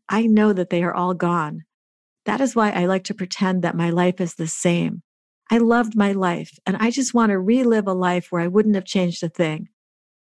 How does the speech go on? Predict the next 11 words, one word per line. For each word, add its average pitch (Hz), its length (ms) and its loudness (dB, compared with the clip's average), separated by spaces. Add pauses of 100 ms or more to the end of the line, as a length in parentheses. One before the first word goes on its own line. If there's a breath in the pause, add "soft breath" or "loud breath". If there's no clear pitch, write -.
Who 311 120 4
am 277 120 4
I 277 140 2
hurting?" 247 600 0 (720)
And 190 160 -2
Brenda 202 320 2
says, 165 420 -2 (200)
"That 208 260 -2
conversation 180 760 0
changed 160 520 -4
everything. 170 640 -2